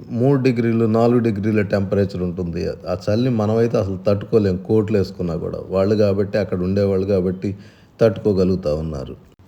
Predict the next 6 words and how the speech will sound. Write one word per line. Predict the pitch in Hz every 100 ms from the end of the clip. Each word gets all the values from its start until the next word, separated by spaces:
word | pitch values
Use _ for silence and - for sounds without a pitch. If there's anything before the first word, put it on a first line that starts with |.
| - - - - - 123
రోడ్డు | 151 147
మీద | 139 127
టెంట్లు | 123 135 131 135
వేసుకొని, | 120 98 - 113 107
ట్రక్కులు | 117 123 - 131
వేసుకొని, | 113 - 110 101 101 98